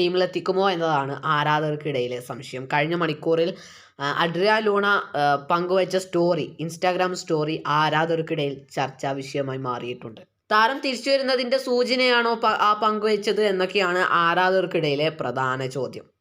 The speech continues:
എന്തായാലും ഇപ്പോഴും അഡ്രിയാൻ ലൂണ തിരിച്ചു വരാനുള്ള സാധ്യത, ഈ സീസണിൽ തിരിച്ചു വരാനുള്ള സാധ്യത വളരെ കുറവാണ്. നമുക്കറിയാം, അദ്ദേഹത്തിൻ്റെ പരിക്കിൻ്റെ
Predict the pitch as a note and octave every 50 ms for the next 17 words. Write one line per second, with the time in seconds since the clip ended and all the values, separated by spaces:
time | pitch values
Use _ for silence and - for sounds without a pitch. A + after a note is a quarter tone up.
0 | _ - G#3+ A#3 C4+ C4+ D4 D4+ C#4 C4+ C4+ C#4+ C#4 C#4 C#4+ C#4 C#4 A#3+ A3+ A3+
1 | A#3+ B3+ C4 C4 B3+ B3+ B3 B3 B3 B3 B3 A3+ G3 G3+ - A#3 A3 G#3 G#3 G#3
2 | G#3 G#3 G#3 G3+ G3+ G3+ F3 F#3 F#3 E3+ F3+ E3 D#3 D3+ D#3+ F3 F#3+ F#3+ A3 G#3+
3 | G3+ G#3 G#3 G#3+ A3 A3+ A3 A3+ G#3 G3 - - G3+ F#3+ F#3+ F#3+ F#3+ F#3+ F#3 F#3
4 | F#3 G3+ F3+ D#3+ D#3+ D#3+ D#3 D#3+ E3 D#3+ D#3+ D3+ C#3 - - B2+ C3+ C3+ C3 C#3
5 | C#3 C3+ C3+ C3+ C#3 C3+ B2+ A#2+ B2+ B2 A#2+ B2+ C#3+ C#3+ D3 C#3+ D#3 D#3 E3 F3
6 | F3 E3 - - - - - - - F3+ G3 G#3 G#3 G3+ G3+ G3+ G3 G#3+ A3 -
7 | - - G#3 F#3+ F#3 E3 E3+ G3 G3 G3 G#3+